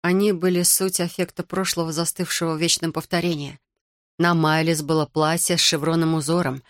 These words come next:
которое у меня стало ассоциироваться с ней. Она оказалась выше, чем я представляла. У нее были длинные стройные ноги и руки. Майлис шла через заднюю часть двора,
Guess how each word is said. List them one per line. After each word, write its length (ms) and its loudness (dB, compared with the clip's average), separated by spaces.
которое 480 0
у 80 -4
меня 240 2
стало 300 0
ассоциироваться 760 0
с 100 0
ней. 280 -4
Она 180 2
оказалась 500 0
выше, 280 0
чем 180 0
я 160 0
представляла. 800 -4
У 60 2
нее 160 4
были 180 2
длинные 380 2
стройные 480 0
ноги 440 2
и 160 4
руки. 460 -2
Майлис 400 2
шла 280 2
через 280 0
заднюю 380 2
часть 280 -2
двора, 400 0